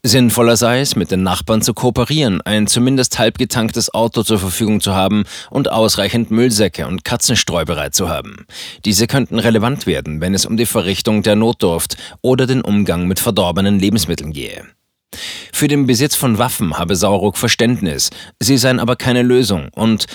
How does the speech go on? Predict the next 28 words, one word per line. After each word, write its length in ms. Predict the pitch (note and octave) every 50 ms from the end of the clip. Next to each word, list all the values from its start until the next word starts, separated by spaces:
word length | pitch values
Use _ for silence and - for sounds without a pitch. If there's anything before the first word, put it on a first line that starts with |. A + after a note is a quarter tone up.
| - - - _ -
der 120 | - -
andere 280 | - - - - G#2+ A2
könnte 300 | - B2 B2 A#2 A#2 B2
schneller 320 | - - B2 A2 G#2 G2
sein. 340 | F2 D#2+ C2+ A1 - - - _ _ _ _ _ _ _ _ _ _ -
Das 200 | A2 A2 - -
Bundesheer 520 | - C3+ D3 C#3+ C#3+ - A#2+ G2+ F#2+ F2+
selbst 400 | E2 G#2 A2 A2 - - - -
werde 180 | G2 G2 F#2+ G#2
im 140 | G2+ G2+
Ernstfall 480 | - D#2 G#2+ A2+ A2+ - - - A#2 G#2+
vor 240 | - - - - -
allem 240 | A2+ C3+ B2+ A#2 F#2
seine 240 | F2 F2 F2 -
eigenen 400 | - - F2+ F2 G2 F#2+ F#2 F#2
Systeme 400 | F2 G#2 G#2 - - F#2+ F2 F2
schützen. 540 | - - F#2 E2 - - - D2 A#1 - - _ - - - - -
Für 140 | - - A#2
einen 220 | A2 G#2 G2 F2+
breiten 400 | - - G#2 A2 A2 - C3 A#2
Zivilschutz 640 | - - G2 A2 A#2+ A#2+ - - B2+ A#2+ - - - -
sei 240 | C3 G#2 C3 C#3
es 80 | C#3 -
streng 320 | - - - G#2+ G2 G2
genommen 320 | F#2+ F#2+ F#2+ F#2+ G2+ G#2+ F#2
gar 200 | - F2 E2 F2
nicht 180 | F2+ E2 -
zuständig. 680 | - - A#2+ A2 - - G2 D#2+ C#2 C2+ C2 - - -